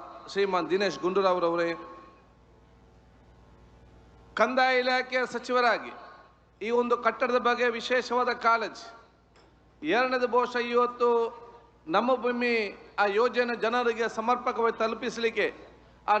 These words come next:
ನೇತೃತ್ವವನ್ನು ವಹಿಸಿಕೊಟ್ಟಂಥ ಸನ್ಮಿತರಾಗಿಂಥ ಸ-, ಕಂದಾಯ ಸಚಿವರಂಥ ಸನ್ಮಾನ್ಯ ಶ್ರೀ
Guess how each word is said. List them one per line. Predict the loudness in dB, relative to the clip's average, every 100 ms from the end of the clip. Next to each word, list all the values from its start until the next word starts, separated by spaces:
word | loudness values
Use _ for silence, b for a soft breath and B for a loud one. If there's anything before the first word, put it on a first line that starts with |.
| 2
ನೇತೃತ್ವವನ್ನು | 0 0 -2 -2 0
ವಹಿಸಿಕೊಟ್ಟಂಥ | -2 0 0 0 0 2 2 0
ಸನ್ಮಿತರಾಗಿಂಥ | -4 -4 -4 0 0 0 -2 0 0 -2
ಸ-, | -6 -4
ಕಂದಾಯ | -2 -2 -4
ಸಚಿವರಂಥ | -4 -2 0 0 0
ಸನ್ಮಾನ್ಯ | 0 0 0 0
ಶ್ರೀ | -2